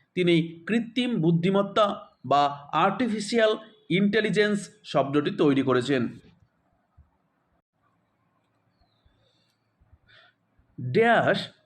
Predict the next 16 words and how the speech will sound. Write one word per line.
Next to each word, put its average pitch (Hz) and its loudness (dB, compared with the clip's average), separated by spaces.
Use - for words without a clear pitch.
ভারতে 170 0
সদর 165 0
দপ্তর 226 0
থাকা 175 0
একটি 165 0
গুরুত্বপূর্ণ 202 0
আন্তঃসরকারি 185 0
চুক্তিভিত-, 220 -4
চুক্তিভিত্তিক 208 -2
সংস্থা। 139 -2
তো 160 -2
কোনটি? 233 -2
তো 180 -2
সঠিক 220 0
উত্তর 214 2
হবে 185 2